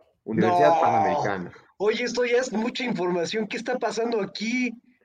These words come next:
Speaker 1: Egresados, titulados, matriculados.
Speaker 2: A ver, a ver, pon egresados. Ah, igual ya salimos en encuesta, Jaime.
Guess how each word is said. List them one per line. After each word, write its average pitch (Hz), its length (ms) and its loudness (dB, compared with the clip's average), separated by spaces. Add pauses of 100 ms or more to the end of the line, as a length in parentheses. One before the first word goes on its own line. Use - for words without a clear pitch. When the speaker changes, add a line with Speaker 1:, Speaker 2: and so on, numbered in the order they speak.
(180)
Speaker 1:
Egresados, 117 680 0
titulados, 110 600 -4
matriculados. 101 880 -2
Speaker 2:
A 180 40 2
ver, 247 180 -2
a 254 60 0
ver, 247 140 -2
pon 262 140 -2
egresados. 240 500 -2
Ah, 151 220 -4 (120)
igual 175 300 -4
ya 220 120 -6
salimos 208 400 -6
en 135 100 -8
encuesta, 127 380 -16
Jaime. - 240 -18